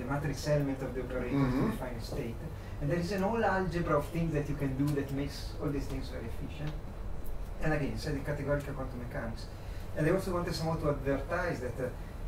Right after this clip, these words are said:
Speaker 1: the talks in these afternoons are all pretty much playing around this technique of,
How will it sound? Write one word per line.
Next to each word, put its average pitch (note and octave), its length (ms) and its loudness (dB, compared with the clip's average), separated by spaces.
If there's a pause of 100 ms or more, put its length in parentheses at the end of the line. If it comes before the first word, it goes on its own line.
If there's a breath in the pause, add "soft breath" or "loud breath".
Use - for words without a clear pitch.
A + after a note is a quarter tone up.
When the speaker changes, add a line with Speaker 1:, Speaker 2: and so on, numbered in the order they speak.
Speaker 1:
the C3+ 80 -2
talks F#3 240 2
in F#3 120 2
these D3 180 2
afternoons D3 640 2
are C#3 180 0
all F#3+ 240 8
pretty F#3+ 320 -2
much D3+ 300 0
playing C#3 300 4
around B2 360 0 (120)
this B2+ 240 -4 (420)
technique - 320 -4 (180)
of, A#2 80 -4